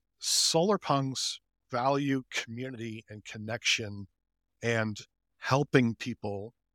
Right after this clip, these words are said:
and preppers seem to value, uh, being prepared to s-, to defend themselves. And there, there is a crossover. There, there's a lot of gray area. I'm not gonna say that all preppers are bad or anything like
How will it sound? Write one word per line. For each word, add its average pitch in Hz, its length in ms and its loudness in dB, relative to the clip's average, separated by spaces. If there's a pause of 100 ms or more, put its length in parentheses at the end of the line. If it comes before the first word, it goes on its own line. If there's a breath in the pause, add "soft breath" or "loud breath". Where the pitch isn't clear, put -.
(440)
and 113 240 -4
preppers 139 720 2
seem 190 600 2
to 104 440 -4 (640)
value, 107 680 2 (540)
uh, 110 240 -2 (540)
being 135 180 12
prepared 131 520 4
to 117 120 2
s-, - 300 2
to 127 120 -2
defend 120 540 -4
themselves. 101 1120 -2 (720)
And 135 180 4 (200)
there, 165 380 12
there 170 180 12
is 220 160 12
a 196 40 2
crossover. 98 640 4
There, 107 200 -6
there's 151 180 4
a 165 60 8
lot 147 220 8
of 143 60 6
gray 117 260 4
area. 101 360 -2
I'm 113 120 -10
not 123 160 -4
gonna 147 120 4
say 131 200 4
that 117 120 4
all 113 120 0
preppers 113 400 -4
are 117 40 -4
bad 95 360 -4
or 98 80 -10
anything 104 260 -12
like 101 160 -14